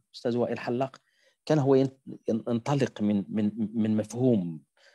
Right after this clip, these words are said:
وهو مفهوم ال-، ال-، ال-، العلمانية، آه، مفهوم معطى،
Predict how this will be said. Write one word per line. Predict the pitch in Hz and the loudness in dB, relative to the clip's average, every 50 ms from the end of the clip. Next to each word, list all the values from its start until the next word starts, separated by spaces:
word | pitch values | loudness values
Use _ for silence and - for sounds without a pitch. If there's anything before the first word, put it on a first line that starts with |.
| _ _ _ | _ _ _
وهو | - 107 113 135 131 | -4 0 2 4 2
مفهوم | 117 - 131 139 135 127 | 2 2 2 2 4 4
ال-، | 123 117 107 101 95 90 90 - _ _ _ _ _ - | 4 2 2 0 -2 -6 -10 -14 _ _ _ _ _ -12
ال-، | 104 98 95 92 | -10 -10 -10 -4
ال-، | - 110 113 113 110 | -2 -2 0 0 0
العلمانية، | 107 98 104 110 127 123 131 127 127 120 120 120 107 98 87 82 - _ - | 0 2 2 4 4 6 6 6 6 6 6 6 6 6 4 0 -6 _ -4
آه، | 107 113 117 | -4 -4 -4
مفهوم | 113 101 92 - 123 120 113 104 | -4 -8 -6 -4 -2 0 0 0
معطى، | 90 85 92 - - 107 107 104 | 0 -2 -2 0 0 0 0 0